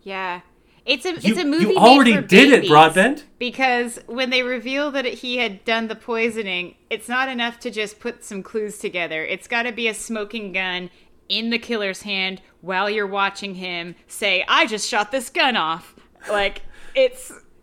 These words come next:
Speaker 1: it's made for babies.
Speaker 2: Like, what?
Speaker 1: Also,
Speaker 2: Broadbent,
Speaker 1: the
Speaker 2: leave
Speaker 1: way
Speaker 2: the
Speaker 1: that
Speaker 2: poison at home. You already did it.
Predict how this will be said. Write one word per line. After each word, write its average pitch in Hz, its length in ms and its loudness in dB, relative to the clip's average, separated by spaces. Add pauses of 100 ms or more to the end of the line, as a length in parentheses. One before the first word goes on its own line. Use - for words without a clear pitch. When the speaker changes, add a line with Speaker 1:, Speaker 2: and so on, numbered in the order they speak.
(120)
Speaker 1:
it's 240 220 -6
made 254 240 -6
for 269 80 -8
babies. 226 720 -6 (500)
Speaker 2:
Like, 139 100 -16 (140)
what? 220 220 -4 (420)
Speaker 1:
Also, 294 320 0 (140)
Speaker 2:
Broadbent, 214 400 4
Speaker 1:
the 175 80 -4
Speaker 2:
leave 269 180 8
Speaker 1:
way 277 140 6
Speaker 2:
the 370 80 2
Speaker 1:
that 220 100 4
Speaker 2:
poison 269 240 4
at 220 120 2
home. 226 420 6
You 214 120 -2
already 277 340 6
did 294 280 2
it. 165 300 -2